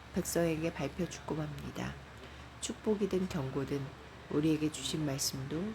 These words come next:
기어이 성취하실 하나님을 믿습니까? 기도하시겠습니다. 공동체를 위해서는 먼저 복음을 듣고 살아났으니 이제 그 복음을 살아서 이웃들에게도 현실이 되게 하소서.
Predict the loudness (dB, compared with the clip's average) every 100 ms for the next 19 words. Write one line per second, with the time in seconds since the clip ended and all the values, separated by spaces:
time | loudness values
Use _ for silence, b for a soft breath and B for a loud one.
0 | -6 0 2 4 4 2 0 -2 0 0
1 | 2 0 2 2 2 2 0 0 0 0
2 | -2 -4 -4 -4 -4 -6 B B B B
3 | -8 6 6 8 4 2 0 0 0 -2
4 | 0 0 0 0 0 2 2 0 -2 -2
5 | 0 2 2 2 2 2 2 0 -2 -4
6 | -4 -2 0 0 0 -2 -4 -4 -4 -6
7 | B B B -6 2 2 2 -2 -2 2
8 | 2 2 2 2 2 2 0 0 2 2
9 | 2 0 0 0 0 2 0 0 0 0
10 | -2 -4 -4 -6 -8 -6 -6